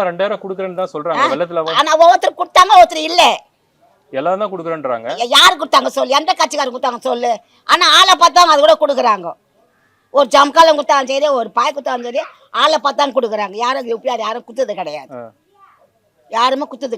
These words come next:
Speaker 2: கட்சிக்காரன் யாருமே கொடுத்தது கிடையாது. அவங்க கோடி கொஞ்சம் சம்பாதிப்பாங்க. ஏன் கோடி கொஞ்சம் சம்பாதிக்கிறாங்க, ஏன் ஒரு கோடி செலவு பண்றது தானே?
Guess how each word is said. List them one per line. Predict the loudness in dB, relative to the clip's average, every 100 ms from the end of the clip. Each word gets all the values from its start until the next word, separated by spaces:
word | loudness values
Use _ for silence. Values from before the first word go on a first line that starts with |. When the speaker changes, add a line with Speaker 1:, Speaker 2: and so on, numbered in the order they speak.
| -10
Speaker 2:
கட்சிக்காரன் | -12 -8 -8 -6 -6
யாருமே | -6 -6 -8 -10
கொடுத்தது | -12 -14 -10
கிடையாது. | -12 -12 _ -6 -2
அவங்க | -2 -4 -8 -4
கோடி | -6 -4
கொஞ்சம் | -8 -6
சம்பாதிப்பாங்க. | -6 -4 -4 -4 -6 -8 -10 -16 _ _ _ -2
ஏன் | 0
கோடி | 4 4
கொஞ்சம் | 4 2
சம்பாதிக்கிறாங்க, | 0 0 0 -2 -4 -2 -2
ஏன் | -2 -2 -4
ஒரு | -4 -2
கோடி | -4 -4 -6
செலவு | -4 -2 -2
பண்றது | -4 -8 -10
தானே? | -10 -10